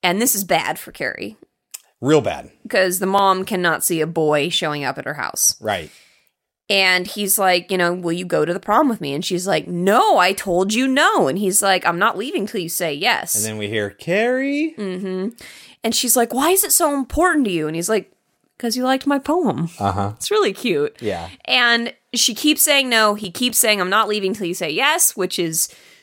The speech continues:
Speaker 1: totally wrong.
Speaker 2: It's shitty.
Speaker 1: Guys, don't do that.
Speaker 2: It's shitty. I mean, this, this, this one is,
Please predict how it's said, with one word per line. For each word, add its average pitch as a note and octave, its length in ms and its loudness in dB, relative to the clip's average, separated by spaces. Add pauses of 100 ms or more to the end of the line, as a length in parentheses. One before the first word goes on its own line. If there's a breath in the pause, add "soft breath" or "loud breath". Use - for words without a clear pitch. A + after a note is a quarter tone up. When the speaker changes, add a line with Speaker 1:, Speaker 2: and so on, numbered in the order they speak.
(360 soft breath)
Speaker 1:
totally G#4 420 2
wrong. E4 440 2
Speaker 2:
It's E4 120 0
shitty. D3 480 0
Speaker 1:
Guys, D#4 380 0
don't D4+ 240 0
do E4+ 160 2
that. D#4+ 400 2 (140)
Speaker 2:
It's C#3+ 180 0
shitty. B2+ 420 0 (160)
I D#3+ 80 2
mean, F3+ 240 2
this, G3+ 200 0
this, F#3 420 -4
this E3 320 -2
one F#3+ 240 2
is, C3+ 380 0